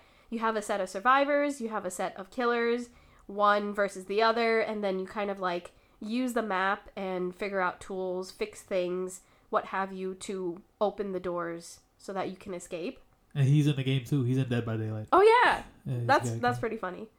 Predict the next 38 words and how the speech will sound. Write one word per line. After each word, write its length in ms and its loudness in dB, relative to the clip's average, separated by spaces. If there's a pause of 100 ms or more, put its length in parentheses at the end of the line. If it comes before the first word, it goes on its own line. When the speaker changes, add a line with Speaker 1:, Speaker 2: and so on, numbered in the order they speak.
(340)
Speaker 1:
But 200 4
it 60 0
has 200 4
that 180 6
similar 360 4
format 380 0
that 200 0
we 200 0
are 260 4
already 640 0
super 280 -8
familiar 540 2
with. 340 -6
We 100 -6
really 260 -2
like 340 -2
it. 300 -4 (360)
And 120 -8
so 100 0
I 80 2
just 180 -6
felt 160 4
like 260 2
I 120 0
knew 300 -4
that 220 -2
we 100 -6
were 120 -4
gonna 180 -2
like 200 -4
this 200 -10
one. 240 0 (340)
This 200 2
one 140 8
is 80 6
a 80 6
little 280 4
bit 380 2